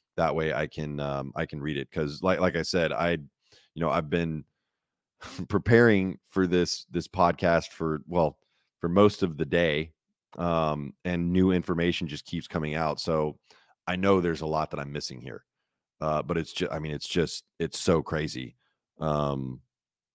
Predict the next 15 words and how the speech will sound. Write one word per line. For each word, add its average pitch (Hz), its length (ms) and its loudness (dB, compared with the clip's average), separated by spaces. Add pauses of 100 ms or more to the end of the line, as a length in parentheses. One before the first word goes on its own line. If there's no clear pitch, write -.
(160)
it's - 140 -10
really, 92 260 2
really 73 220 0
crazy, 71 560 -4
uh, 69 400 0 (2000)
that, 78 440 -4
uh, 65 360 0 (140)
that 76 140 -8
this - 180 -8
is 69 120 -8
all 64 140 0
happening 55 520 -6
in 65 160 -12
real 64 220 -4
time. - 340 -8